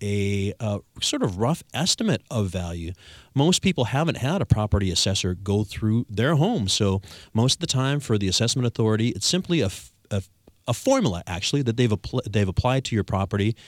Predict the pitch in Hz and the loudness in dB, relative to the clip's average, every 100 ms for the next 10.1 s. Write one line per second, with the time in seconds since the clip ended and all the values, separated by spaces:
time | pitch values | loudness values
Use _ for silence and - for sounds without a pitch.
0 | - - - 101 92 117 143 135 120 98 | -20 -20 -4 -2 4 4 4 4 2 2
1 | 98 - 104 98 98 104 104 101 95 92 | 0 0 0 2 2 0 0 0 0 0
2 | - 95 85 101 104 107 95 87 101 95 | 2 2 2 2 4 4 0 -2 -2 2
3 | 101 92 87 - - - - 101 85 - | 2 2 -2 -4 -12 -20 -6 -4 2 2
4 | - 92 87 - - 92 90 85 85 113 | 2 0 -2 -4 -6 -2 0 -2 -4 -2
5 | 101 98 95 - 101 104 98 107 117 107 | 0 0 -2 -2 0 2 0 2 2 2
6 | - 135 147 - - - - 104 95 - | 4 2 2 -2 -20 -20 -2 0 2 4
7 | 120 - 123 113 104 92 101 - 156 208 | 4 4 0 0 -2 0 -2 -2 2 4
8 | 190 117 95 92 92 - 92 92 101 92 | 4 2 2 2 2 0 0 2 2 4
9 | 98 101 98 95 95 95 95 - 92 87 | 2 0 -2 -6 -4 -2 -2 -2 -4 -4